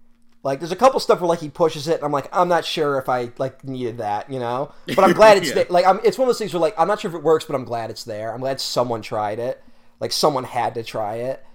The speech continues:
Speaker 1: And, but, uh, yeah, the dissolve stuff I really like in this. Um, yeah, I don't know. It, it is one of those where it's like,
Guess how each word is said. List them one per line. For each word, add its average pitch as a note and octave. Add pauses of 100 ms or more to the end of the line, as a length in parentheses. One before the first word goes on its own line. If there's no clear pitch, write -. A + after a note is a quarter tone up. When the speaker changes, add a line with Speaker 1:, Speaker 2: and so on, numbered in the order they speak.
(760)
Speaker 1:
And, G#2+ (400)
but, G#2+
uh, A2+
yeah, B2+
the A2+
dissolve B2+
stuff -
I F#2+
really G2
like D2+ (180)
in G2
this. D#2 (420)
Um, F2 (760)
yeah, C#3
I F3
don't A3
know. C#3
It, E3+ (180)
it F#3
is C4
one G3+
of F3
those D#3+
where D3
it's -
like, B2